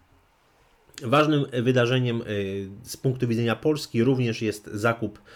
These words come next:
bezzałogowych statków powietrznych Bayraktar T B dwa je przez, e, Polskę jako pierwszy kraj natowski i to niewątpliwie jest bardzo ciekawy, mm, ciekawe wydarzenie, które, e, ma swoje, e, zarówno tutaj polskie,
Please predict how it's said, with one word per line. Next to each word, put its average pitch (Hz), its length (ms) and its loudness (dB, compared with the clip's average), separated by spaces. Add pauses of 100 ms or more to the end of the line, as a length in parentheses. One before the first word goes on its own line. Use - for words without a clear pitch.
(360)
bezzałogowych 110 760 0
statków - 320 -6
powietrznych 113 500 -4
Bayraktar 110 560 2
T 104 140 -2
B 101 140 0
dwa 147 360 2 (1000)
je 123 140 2
przez, 127 480 0
e, 98 40 -12 (420)
Polskę 135 320 4
jako 120 300 0 (140)
pierwszy 143 440 2
kraj 113 280 2 (260)
natowski 123 800 -2
i 127 40 -4
to 202 200 0
niewątpliwie 165 520 2
jest 143 120 2
bardzo 139 260 2
ciekawy, 127 520 0 (160)
mm, 110 320 -4
ciekawe 117 520 0 (140)
wydarzenie, 117 680 2
które, 107 400 0 (100)
e, 98 160 -8
ma 110 180 -2
swoje, 107 360 -2
e, 95 580 -4
zarówno 107 480 -2
tutaj 101 280 -2
polskie, 131 540 0